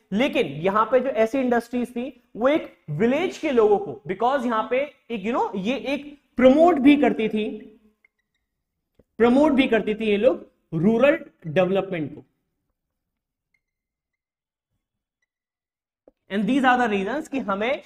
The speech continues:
सरकार को उस time पे ऐसे कुछ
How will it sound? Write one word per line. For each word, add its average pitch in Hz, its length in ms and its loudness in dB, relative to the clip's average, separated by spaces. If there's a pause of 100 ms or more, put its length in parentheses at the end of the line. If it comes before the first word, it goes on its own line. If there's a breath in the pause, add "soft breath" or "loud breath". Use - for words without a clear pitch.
(220 soft breath)
सरकार 214 640 2
को 262 100 4
उस 220 180 4
time 190 220 0
पे 269 120 2
ऐसे 214 460 0
कुछ 269 300 -4